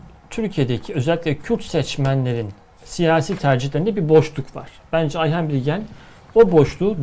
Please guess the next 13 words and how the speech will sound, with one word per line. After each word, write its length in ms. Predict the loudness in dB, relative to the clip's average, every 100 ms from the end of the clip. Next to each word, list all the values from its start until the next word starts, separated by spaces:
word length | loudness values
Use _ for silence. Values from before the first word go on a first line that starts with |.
| 6
doğru 360 | 8 8 4
bir 40 | 2
şekilde 380 | -2 -4 -4 -4
tayin 340 | 2 2 2
etti. 320 | 0 -8 -18 -18 -20 _ _ -20 -20 -20 -2
O 120 | 2
boşluğu 260 | 4 2 2
doldurabilecek 600 | 0 2 0 2 0 0
mi 60 | -2
henüz 180 | 2
bilmiyoruz 420 | 2 2 0 -8 -6
ama 120 | -6 0 4
bence 500 | 4 2 -2 -4